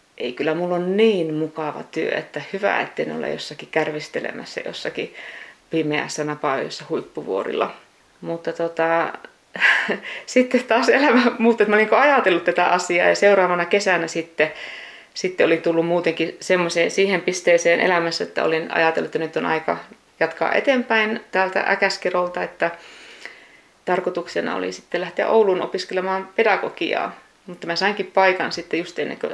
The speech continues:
lähdin ke-, tänne kesällä kaksituhatta yksi semmoiselle biologikurssille. Olin myynyt osakkeeni ja sitten sain tietää, että ei se, se, se pedagogia monimuoto-opetus ei, ei niinku toteudukaan, että niillä ei ollutkaan rahoitusta, mutta että saisin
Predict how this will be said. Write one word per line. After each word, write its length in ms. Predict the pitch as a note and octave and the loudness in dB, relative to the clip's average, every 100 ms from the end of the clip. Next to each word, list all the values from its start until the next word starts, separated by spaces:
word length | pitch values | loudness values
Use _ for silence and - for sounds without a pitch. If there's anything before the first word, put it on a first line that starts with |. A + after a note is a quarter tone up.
| - | -6
lähdin 280 | D#3 E3 E3 | -8 -8 -8
ke-, 120 | - - | -10 -6
tänne 280 | E3+ E3+ E3 - - - | -6 -6 -8 -12 -20 -10
kesällä 300 | E3+ F3 - | -4 -2 -2
kaksituhatta 540 | E3+ E3+ - E3 - | -4 -8 -12 -12 -6
yksi 340 | - - - - | -6 -6 -14 -16
semmoiselle 360 | - E3 E3+ - | -14 -10 -10 -2
biologikurssille. 920 | G3+ G3+ - - - - - - - - - _ _ _ - | 4 6 4 -2 -6 -8 -8 -6 -6 -8 -16 _ _ _ -8
Olin 160 | F3+ F3+ | -4 0
myynyt 240 | F#3+ F3+ | 0 2
osakkeeni 680 | A#3+ B3+ A#3+ - G#3+ G3+ G3 | 2 2 0 2 2 2 0
ja 60 | |
sitten 160 | F#3+ F#3+ | -2 0
sain 180 | F#3+ F#3 | 0 2
tietää, 420 | G3+ G3 F#3+ - | 2 2 2 -2
että 220 | - - | -2 -2
ei 80 | F3+ | -2
se, 280 | - - - - | 0 -2 -2 -8
se, 240 | - - - - _ _ - - _ - - _ | -6 -4 -4 -10 _ _ -12 -12 _ -20 -20 _
se 380 | - - F#3 - - - - | -8 -2 -2 -2 -8 -16 -2
pedagogia 500 | G3 G3+ G3 F#3+ F#3 | 0 2 0 2 2
monimuoto-opetus 1040 | F#3 F#3+ F3+ - - - - F3 F3 F3 - | 2 0 -2 -4 -2 -2 0 -2 -2 -8 0
ei, 420 | F3 E3+ F#3 - | 0 0 -4 -6
ei 160 | - - | -2 -2
niinku 180 | F3+ - | -2 -8
toteudukaan, 760 | - F3 F3 - E3+ - D3+ | -8 -4 -2 -2 -4 -8 -8
että 120 | - | -8
niillä 140 | E3 D#3+ | -8 -6
ei 60 | |
ollutkaan 320 | - - E3+ E3+ | -8 -8 -8 -6
rahoitusta, 600 | E3+ E3+ D3+ - - - | -6 -4 -6 -8 -10 -12
mutta 260 | - - - | -12 -12 -10
että 200 | - - | -8 -8
saisin 500 | - - E3 E3 | -6 -6 -6 -10